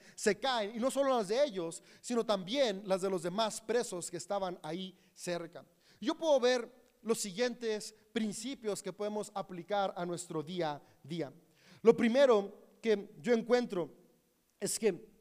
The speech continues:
tú y yo necesitamos tomar tiempo para ser conscientes de quién es Dios y quién es el Dios que habita en mí.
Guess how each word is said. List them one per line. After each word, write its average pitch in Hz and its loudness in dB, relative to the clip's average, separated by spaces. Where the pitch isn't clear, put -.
tú 269 -2
y 277 2
yo 247 0
necesitamos 208 -6
tomar 196 -4
tiempo 175 -8
para 196 2
ser 269 2
conscientes 214 -6
de 180 -6
quién 294 0
es 220 -4
Dios 180 -10
y 262 0
quién 302 4
es 285 2
el 208 -2
Dios 247 -2
que 226 -2
habita 190 -6
en 165 -10
mí. 185 -16